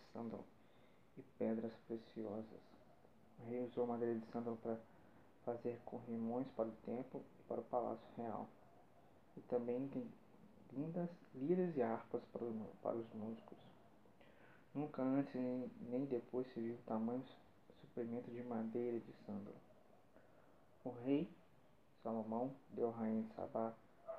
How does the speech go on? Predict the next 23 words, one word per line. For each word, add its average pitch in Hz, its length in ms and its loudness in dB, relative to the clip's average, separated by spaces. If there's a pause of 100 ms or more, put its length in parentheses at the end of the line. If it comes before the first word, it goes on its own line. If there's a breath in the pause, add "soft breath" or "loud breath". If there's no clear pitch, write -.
(360)
tudo 160 360 2 (120)
o 127 180 -2
que 120 140 -2
ela 117 160 4
pediu, 110 420 -4 (720)
além 117 240 0
dos 113 100 -8
presentes 117 480 -4
costumeiros 113 560 -4 (180)
que 120 60 -6
ela 113 260 2 (600 loud breath)
já 135 300 8
havia 120 240 2
entregado 117 680 0
com 123 220 -6
generosidade, 120 840 -2 (1700)
que 120 100 -6
ele 117 120 -4
já 123 120 4
havia 120 160 2
entregado 117 280 0
com 120 160 0
generosidade. 113 720 2